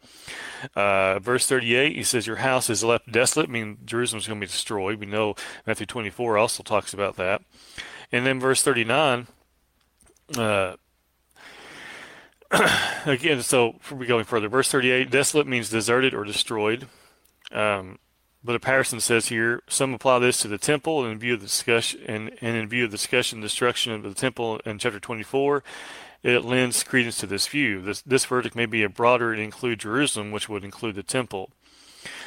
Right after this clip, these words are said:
Uh, so they're gonna be punished. So that's gonna take place. Uh, verse thirty-nine, he says, uh, he says here, "For I say to you, you shall see me no more till you, till you say, 'Blessed is he who comes in the name of the Lord.'"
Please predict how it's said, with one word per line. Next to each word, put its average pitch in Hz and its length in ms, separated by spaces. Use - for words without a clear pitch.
Uh, 95 240
so 110 360
they're 127 140
gonna 120 160
be 101 80
punished. 95 400
So 110 100
that's 101 240
gonna 95 220
take 101 260
place. 101 460
Uh, 107 240
verse 127 300
thirty-nine, 131 560
he 123 80
says, 123 460
uh, 110 280
he 113 120
says 131 240
here, 127 220
"For 117 520
I 110 120
say 143 220
to 127 60
you, 135 140
you 135 240
shall 110 260
see 131 200
me 120 100
no 139 240
more 123 320
till 110 160
you, 123 240
till - 240
you 127 140
say, 107 320
'Blessed 120 320
is - 60
he 127 100
who 110 100
comes 113 420
in 101 80
the 98 80
name 98 140
of 90 100
the 98 60
Lord.'" 120 380